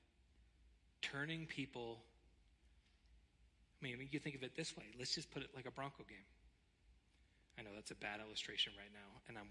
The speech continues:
way over time. There are three groups of people when you think of a Bronco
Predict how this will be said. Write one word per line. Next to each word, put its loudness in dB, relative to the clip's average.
way -2
over -6
time. -6
There 6
are 6
three 8
groups 6
of 0
people 6
when 2
you 0
think -4
of -4
a -2
Bronco -2